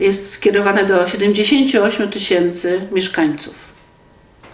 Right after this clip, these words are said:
Co roku ogłaszamy nabór na dziesięć projektów i co roku czekamy z niecierpliwością, ponieważ te projekty sprawiają nam przyjemność. E, realizacja tych projektów jest, e,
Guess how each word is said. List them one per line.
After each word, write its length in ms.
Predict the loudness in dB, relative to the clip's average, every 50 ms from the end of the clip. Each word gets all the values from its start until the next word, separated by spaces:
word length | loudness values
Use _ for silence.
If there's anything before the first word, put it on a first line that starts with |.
| -20 -20 -20 -20 -20 -20 -20 -20 -16 -12
Co 200 | -4 -2 0 0
roku 400 | 0 0 -2 -4 -8 -8 -10 -10 -16 -20 -20 -20 _ _ _ _ _ _ _ -20 -20 -20 -20 -20 -20 -20 -16 -12
ogłaszamy 440 | -6 -2 -2 0 0 0 0 0 0
nabór 520 | 2 2 2 2 0 0 -2 -2 -2 -4 -8 -14 -20 -20 -20 -16 -8
na 160 | -4 -2 -2
dziesięć 400 | 0 0 -2 0 0 -2 -2 -2
projektów 760 | -4 -2 0 0 0 0 -2 -6 -6 -4 -4 -4 -6 -10 -18 -20 -20 -20 -20 -20 -20 -20 -20 -20 -20 -20 -10 -8
i 100 | -6 -4
co 140 | 0 0 2
roku 280 | 2 2 2 2 0 0
czekamy 600 | 0 -4 -6 -4 -4 -2 0 0 0 0 0 -4 -8 -14 -20 -20 -20 -20 -14 -12
z 440 | -8 -6 -6 -2 2 4 4 4 4
niecierpliwością, 1000 | 2 0 -2 -4 -4 -4 -6 -4 -2 -2 -2 -2 -2 -4 0 0 0 0 0 -4 -8 -14 -18 -20 -20 -18 -20 -20 -6 -4
ponieważ 380 | -2 0 0 0 0 -2 -2
te 140 | -2 0 0
projekty 640 | 0 2 2 2 2 2 -2 -6 0 2 2 2 2
sprawiają 580 | 2 -2 -2 0 2 2 4 4 4 4 4 4
nam 180 | 4 4 2
przyjemność. 960 | 2 0 2 4 4 4 6 4 4 2 2 0 0 -2 -4 -8 -10 -12 -12 -14 -20 -20 -20 _ -6
E, 220 | 0 0 2 2
realizacja 560 | 2 2 0 0 0 0 0 0 0 -2 -2
tych 180 | -2 -2 -4 -4
projektów 560 | -2 0 2 2 2 2 0 -2 -2 0 2
jest, 380 | 2 0 0 -2 -6 -10 -14 -10 -4
e, 260 | -2 0 0 0 0